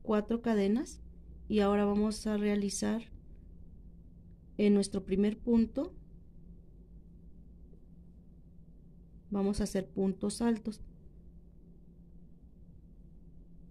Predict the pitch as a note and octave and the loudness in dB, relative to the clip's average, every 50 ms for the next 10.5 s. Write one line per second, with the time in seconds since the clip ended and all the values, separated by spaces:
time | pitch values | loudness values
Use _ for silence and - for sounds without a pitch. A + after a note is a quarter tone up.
0 | - - - - - - - - - - - - - - - - - - - A3 | -18 -20 -18 -18 -18 -16 -16 -16 -16 -16 -16 -16 -16 -16 -16 -18 -14 -8 -2 0
1 | G3+ F#3+ G3+ A3 A3 A3 A3 A3 G#3+ G#3+ G#3 G3+ - B3+ C4+ A#3+ A3+ G#3+ G#3+ G#3+ | 2 4 6 6 6 8 8 8 8 6 4 4 2 2 4 4 4 4 4 2
2 | G#3 G#3 F#3+ - - G#3 G3+ G3+ G3+ G3+ G3+ - G3+ G#3 G3+ G#3 G#3+ G#3+ - - | 0 -2 -4 0 0 2 4 4 4 2 2 2 2 4 4 4 4 2 -2 0
3 | - G#3 G#3 G#3 G#3+ G#3 G#3 G3 G3 - F#3+ F#3 - - - G3 F#3+ F#3 - G3 | 2 4 4 4 6 4 4 2 2 -2 -6 -6 -6 -6 -4 -2 -2 -2 -2 -4
4 | G3 - - G#3+ G#3 G3+ - - - - - - - - - - - - - - | -4 -2 0 0 0 -2 -2 -8 -14 -16 -16 -16 -16 -16 -18 -20 -20 -20 -20 -20
5 | - - - - - - - - - - - - - - - - - - - - | -20 -20 -20 -20 -20 -20 -20 -20 -18 -18 -20 -20 -20 -20 -20 -20 -20 -20 -20 -20
6 | - - _ _ _ _ _ _ - - - - - - - - - - - - | -20 -20 _ _ _ _ _ _ -10 -10 -10 -10 -10 -14 -16 -16 -16 -16 -16 -16
7 | - - - - - - - - - - - - - - C4+ B3 B3 B3+ B3 C4+ | -16 -16 -18 -18 -18 -20 -20 -20 -20 -20 -20 -8 0 4 6 6 8 8 8 8
8 | C4+ C4+ C4+ C4 A#3+ A3 G3+ G3 G3+ F#3+ - A3 G#3 G#3 G#3+ G#3+ - - G3+ G3+ | 6 6 4 6 6 6 6 6 4 2 2 4 4 4 2 0 0 0 0 0
9 | - - G#3+ G#3+ G#3 - A#3+ A#3 - - G3+ G3+ G3 F#3 - G#3 G3 - G#3 G3+ | 2 2 2 2 2 2 0 0 2 2 4 4 4 4 2 -2 -2 0 0 0
10 | G3+ G3+ - - C#4+ F#4 F#4 - - | 0 0 0 -2 -4 -4 -4 -8 -14